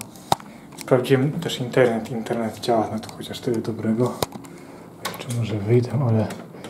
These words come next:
za daleko nie będę teraz wychodził, bo jestem w samych majtkach. Tak, to jest na zewnątrz.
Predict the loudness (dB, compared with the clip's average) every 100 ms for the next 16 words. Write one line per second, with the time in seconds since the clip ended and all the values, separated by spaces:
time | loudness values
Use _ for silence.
0 | -2 -2 -10 -6 -4 2 4 4 4 4
1 | 6 4 2 2 2 0 0 2 4 4
2 | 4 0 -2 -2 0 2 2 2 0 0
3 | 0 0 0 -2 -6 -12 -14 -16 -16 -16
4 | -16 -14 -10 -8 -2 0 0 -2 -8 -10
5 | -12 -12 -12 -10 -10 -10 -10 -10 -10 -10
6 | -10 -10 -10 -6 -4 -4 -6 -8 -8 -8
7 | -4 -2 2 2 2 0